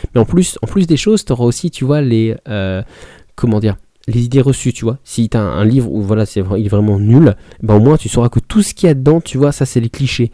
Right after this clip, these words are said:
ça, c'est les idées reçues, sur ça, faut pas s'appuyer, tu vois, et du coup, on va dire qu'en plus, ça te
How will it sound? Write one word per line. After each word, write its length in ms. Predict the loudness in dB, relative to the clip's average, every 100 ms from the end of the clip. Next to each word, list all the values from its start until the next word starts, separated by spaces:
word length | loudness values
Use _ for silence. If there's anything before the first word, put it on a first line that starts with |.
| -10
ça, 120 | -8
c'est 120 | -2
les 180 | 0 2
idées 120 | 4
reçues, 420 | 4 2 -2 -8 -8 -12 -10
sur 180 | -8
ça, 140 | 0 0
faut 140 | 2
pas 100 | 0
s'appuyer, 420 | 0 -2 -2 -4 -4
tu 80 | -2
vois, 160 | 0
et 40 | 0
du 120 | -4
coup, 240 | -4 -4 -4 -12 -8
on 40 | -4
va 60 |
dire 100 | -2
qu'en 160 | -2 -4
plus, 240 | -4 -6
ça 160 | -6 -6
te 160 | -8